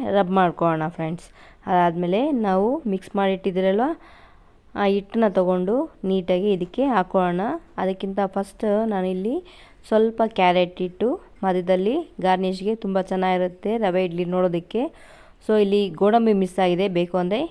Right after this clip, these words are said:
ಗೋಡಂಬಿನೂ ಇಟ್ಕೋಬೋದು. ನಾನಿಲ್ಲಿ just ಕ್ಯಾರೆಟ್ ಮಾತ್ರ ಇಡ್ತಾಯಿದ್ದೀನಿ. ಕ್ಯಾರೆಟ್ ಮಧ್ಯದಲ್ಲಿ ಇಟ್ಟು,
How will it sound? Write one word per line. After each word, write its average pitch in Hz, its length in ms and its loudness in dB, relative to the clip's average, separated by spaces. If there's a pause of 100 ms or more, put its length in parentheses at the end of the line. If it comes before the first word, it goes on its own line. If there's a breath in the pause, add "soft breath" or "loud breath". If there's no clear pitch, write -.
(100)
ಗೋಡಂಬಿನೂ 185 500 2
ಇಟ್ಕೋಬೋದು. 175 600 0 (540 loud breath)
ನಾನಿಲ್ಲಿ 196 380 2 (160)
just 196 240 -4 (220)
ಕ್ಯಾರೆಟ್ 190 380 2
ಮಾತ್ರ 180 220 2
ಇಡ್ತಾಯಿದ್ದೀನಿ. 170 540 0 (220)
ಕ್ಯಾರೆಟ್ 190 400 2
ಮಧ್ಯದಲ್ಲಿ 175 420 0
ಇಟ್ಟು, 175 240 -4